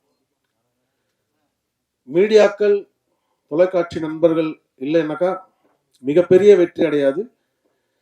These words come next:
கண்டிப்பாக உங்க ஒத்துழைப்பு ரொம்ப படத்துக்கு கொடுத்துறீங்க, அதே போல இந்த படத்துக்கும் கொடுக்கணும் நீங்க. ஏன்னா கண்டிப்பா இந்த படம் வந்து பெரிய வெற்றி அடையும்னு எனக்கு நல்லா தெரியுது.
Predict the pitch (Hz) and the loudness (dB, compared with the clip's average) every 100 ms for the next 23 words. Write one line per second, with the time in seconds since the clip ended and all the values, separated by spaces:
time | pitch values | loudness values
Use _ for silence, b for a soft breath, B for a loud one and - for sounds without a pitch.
0 | _ 147 175 202 202 202 190 175 170 170 | _ -6 -2 2 4 4 2 4 2 4
1 | 196 185 180 190 190 - _ _ _ - | 4 4 6 4 4 -4 _ _ _ -14
2 | 143 165 180 180 202 180 170 190 175 160 | -6 0 2 2 0 -4 -4 -4 -4 -2
3 | 175 - 123 165 180 180 180 160 165 170 | -4 -4 0 2 4 4 4 0 -2 -2
4 | 175 170 - 165 170 160 147 139 156 165 | -4 -10 -8 -2 0 0 -2 -4 -6 -8
5 | _ _ _ _ _ _ _ _ _ _ | _ _ _ _ _ _ _ _ _ _
6 | _ 143 175 151 170 214 220 220 208 175 | _ -4 -2 -2 -2 -2 0 -2 -2 -4
7 | 180 208 196 196 214 233 _ _ _ - | -2 -2 -2 0 -2 -2 _ _ _ -2
8 | 190 220 196 196 208 208 175 175 202 196 | 2 4 6 4 2 2 4 4 4 2
9 | 170 147 135 135 170 175 - 160 170 147 | -2 -4 -8 -6 -4 -4 -2 4 4 4